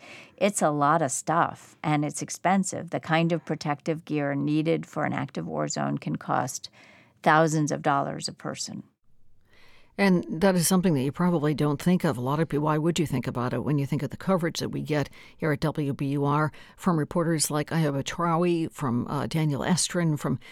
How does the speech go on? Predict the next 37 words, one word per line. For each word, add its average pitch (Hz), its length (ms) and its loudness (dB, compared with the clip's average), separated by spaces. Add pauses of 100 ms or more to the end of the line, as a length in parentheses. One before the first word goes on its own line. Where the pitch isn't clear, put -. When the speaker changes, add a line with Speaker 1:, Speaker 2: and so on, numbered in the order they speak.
(160)
Speaker 2:
some 170 200 0
of 143 80 -2
the 135 100 -4
hosts 180 520 2
and 147 300 0
their 143 120 -2
producers 156 640 0
who've 139 120 -4
gone 147 260 -2
over 147 220 -2
to - 120 -6
cover 175 480 0 (320)
the 170 100 0
story, 151 680 0
uh, 131 180 -4
the 143 140 -4
war 151 260 -2
between 151 340 -2
Israel 143 500 -2
and 143 180 -4
Hamas? 135 480 -2 (420)
That's, 220 380 2
that, 175 240 -4 (300)
those 190 260 0
costs 202 400 2
are 156 320 -4 (180)
so 202 420 6
real, 170 600 2
and 160 400 0
the - 300 -4
need 180 420 4
to 131 80 -6
keep - 260 -2
our 151 120 0
reporters 143 500 -4
safe 214 400 2
is - 240 -4